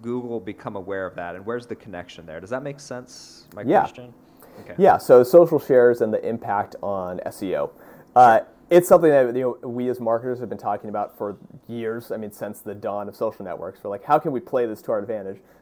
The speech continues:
Speaker 2: Uh, which is, of course, like, where every S E O's head goes automatically, and, and you
Speaker 1: Sure,
Speaker 2: have to, like,
Speaker 1: sure.
Speaker 2: dial yourself back a little bit.
Speaker 1: <laughs>
Speaker 2: Uh, there, so long story short, there has, uh, there's a positive correlation between social sharing and search engine visibility,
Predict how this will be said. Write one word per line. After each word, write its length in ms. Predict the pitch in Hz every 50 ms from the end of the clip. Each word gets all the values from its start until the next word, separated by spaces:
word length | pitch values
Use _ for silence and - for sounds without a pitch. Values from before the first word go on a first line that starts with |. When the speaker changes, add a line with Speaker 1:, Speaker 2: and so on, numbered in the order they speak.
| _ _ -
Speaker 2:
Uh, 100 | 101 101
which 120 | 101 -
is, 80 | - -
of 60 | _ -
course, 200 | 120 104 - 107
like, 120 | 104 98
where 100 | 113 107
every 240 | 98 101 110 101 101
S 140 | 101 - 127
E 60 | 117
O's 120 | 107 -
head 260 | - 127 110 107 117
goes 180 | 120 120 117 117
automatically, 600 | 117 110 110 113 110 101 107 120 120 - 123 120 120
and, 80 | 113
and 80 | 104 104 _ _ - 113
you 60 | 110
Speaker 1:
Sure, 100 | 104 101
Speaker 2:
have 140 | 98 - 110
to, 60 | 107
like, 100 | 104 110
Speaker 1:
sure. 80 | 131
Speaker 2:
dial 220 | - - 107 104 104
yourself 340 | 101 98 - - - - -
back 220 | 101 101 101 -
a 40 | 101
little 160 | 95 95 101
bit. 180 | 101 98 - - _ - - -
Speaker 1:
<laughs> 200 | - 113 - -
Speaker 2:
Uh, 260 | 151 151 147 143 139 - - _ _ _ _ - 113 - - -
there, 480 | 151 156 185 202 214 214 208 - - -
so 360 | 165 - 190 175 175 170 - -
long 300 | 160 156 170 208 240 233
story 340 | - - - 170 156 156 143
short, 440 | - - - 139 123 120 120 - 123
there 200 | 127 131 147 147
has, 420 | 143 160 156 151 131 127 123 -
uh, 380 | - 123 117 110 107 104 101 - - _ _ _ _ -
there's 160 | 147 160 156 156
a 160 | 135 123 - - -
positive 540 | - - 147 160 202 196 196 202 175 - -
correlation 840 | - - 143 131 123 113 98 98 110 117 - 190 190 208 202 196 - -
between 280 | 127 - - 135 120
social 380 | - - 123 113 123 - 143 135
sharing 400 | - - 131 131 135 147 160 160
and 260 | - - 110 104 104
search 320 | - - - 120 120 120 -
engine 360 | 113 110 107 - 110 104 98
visibility, 720 | 101 104 - 104 90 95 92 87 98 107 127 135 139